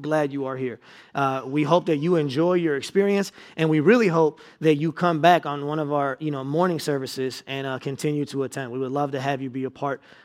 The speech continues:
of our church. And, uh, what we're doing tonight, um, this evening, and if I say this morning, I apologize 'cause I'm so used to saying morning, so I might say morning here and there, but, um, what we're doing this evening is we are continuing our Advent series entitled Rejoice, Rejoice.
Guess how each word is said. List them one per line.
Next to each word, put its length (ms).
of 220
our 280
church. 400
And, 280
uh, 100
what 140
we're 100
doing 320
tonight, 500
um, 300
this 220
evening, 380
and 80
if 80
I 80
say 180
this 180
morning, 360
I 80
apologize 520
'cause 80
I'm 120
so 140
used 180
to 40
saying 280
morning, 360
so 140
I 60
might 200
say 240
morning 360
here 100
and 100
there, 160
but, 200
um, 260
what 140
we're 100
doing 260
this 180
evening 280
is 140
we 120
are 120
continuing 720
our 160
Advent 400
series 460
entitled 680
Rejoice, 720
Rejoice. 500